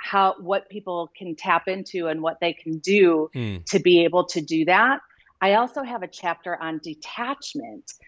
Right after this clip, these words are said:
Speaker 1: which is a mindfulness practice.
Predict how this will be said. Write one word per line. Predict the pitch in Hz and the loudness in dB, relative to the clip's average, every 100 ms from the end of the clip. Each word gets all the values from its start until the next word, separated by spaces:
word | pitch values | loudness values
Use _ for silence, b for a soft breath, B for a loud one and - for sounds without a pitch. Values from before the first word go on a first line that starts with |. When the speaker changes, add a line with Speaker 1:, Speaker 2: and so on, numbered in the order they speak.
| b | b
Speaker 1:
which | 202 208 | 2 2
is | 214 202 - | 2 -2 -2
a | 180 | 0
mindfulness | 180 175 190 240 - 285 294 302 | 2 4 2 0 2 4 4 2
practice. | - 302 294 294 311 311 311 _ | 0 2 2 2 2 2 -2 _